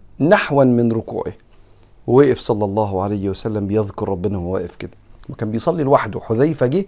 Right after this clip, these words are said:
النبي ما قالوش: "تعالى صلي معايا"، هو اللي دخل مع النبي. فده حال النبي عليه الصلاة والسلام مع الله. وكان يقول: "لربي الحمد، لربي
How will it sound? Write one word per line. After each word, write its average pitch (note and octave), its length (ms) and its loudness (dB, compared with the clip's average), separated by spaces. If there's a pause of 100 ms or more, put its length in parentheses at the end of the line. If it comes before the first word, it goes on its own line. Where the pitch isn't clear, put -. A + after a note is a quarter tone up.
(360)
النبي C#3 240 4
ما C3+ 100 2
قالوش: C#3 220 -2
"تعالى B2 180 4
صلي A2+ 240 -2
معايا"، G2 180 -6
هو B2+ 140 0
اللي B2 100 4
دخل C3+ 260 4
مع G2+ 120 -6
النبي. F2+ 260 -10 (460)
فده C3+ 220 4
حال F#3 260 2
النبي C#3 300 4
عليه A#2 220 2
الصلاة A#2 340 -2
والسلام A#2+ 420 0
مع D#2+ 140 -4
الله. F2 220 -8 (580)
وكان B2+ 360 6
يقول: B2+ 500 4
"لربي A#2 640 4 (760)
الحمد، A#2 600 2
لربي A2 800 2